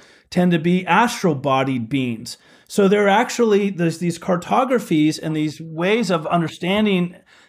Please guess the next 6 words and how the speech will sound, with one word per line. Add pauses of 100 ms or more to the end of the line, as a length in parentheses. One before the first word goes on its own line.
that (680)
different
bodies
allow
you
to